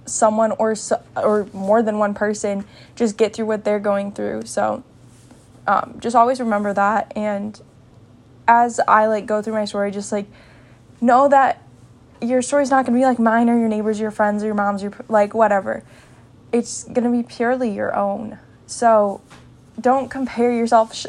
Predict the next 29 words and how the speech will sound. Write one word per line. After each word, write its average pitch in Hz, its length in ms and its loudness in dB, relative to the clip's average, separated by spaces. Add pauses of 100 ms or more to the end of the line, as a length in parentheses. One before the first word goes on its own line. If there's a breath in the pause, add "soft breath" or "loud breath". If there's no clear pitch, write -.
like, 240 180 2 (240 loud breath)
sure, 320 320 0
like, 254 160 2
similar 240 300 -2
events 220 280 0
may 214 140 -2
occur 208 460 -2
in 202 220 -4
your 202 140 -4
life, 196 220 -4
but 214 100 -6
your 214 140 -2
journey 214 480 -4
is 196 640 -8
gonna 202 180 -4
be 196 100 -8
completely 196 540 -8
your 196 120 -2
own, 196 120 -4
because 202 220 -6
God 208 180 -2
has 220 240 -2
a 208 80 -4
destiny, 202 560 -4 (480 loud breath)
um, 196 380 2 (240)
and 226 100 0
a 220 60 -2
purpose 233 320 -4
for 220 160 -4